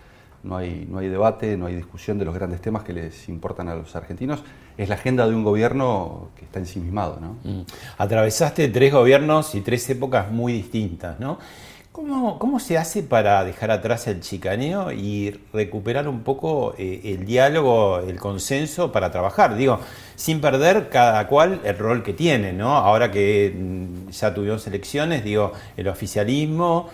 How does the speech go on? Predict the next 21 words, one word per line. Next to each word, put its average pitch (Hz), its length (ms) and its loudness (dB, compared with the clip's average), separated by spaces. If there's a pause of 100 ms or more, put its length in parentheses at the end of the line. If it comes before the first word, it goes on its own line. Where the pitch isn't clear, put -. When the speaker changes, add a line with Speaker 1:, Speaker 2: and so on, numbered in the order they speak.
(300)
Speaker 2:
eh, 101 220 2
por 98 100 -2
un 107 140 -2
lado 175 400 6
y 107 140 -2
la 104 100 4
oposición 101 560 -4
por 101 160 0
el 95 140 -2
otro, 87 280 -4
¿no? 135 380 -4
Eh, 98 580 -6
porque 104 220 -8
se 135 140 -14
trabaja 190 320 -4
mucho, 196 260 -6
me 135 100 -4
parece, 113 280 -4
para 101 280 2
redes 127 540 2
sociales, 135 640 2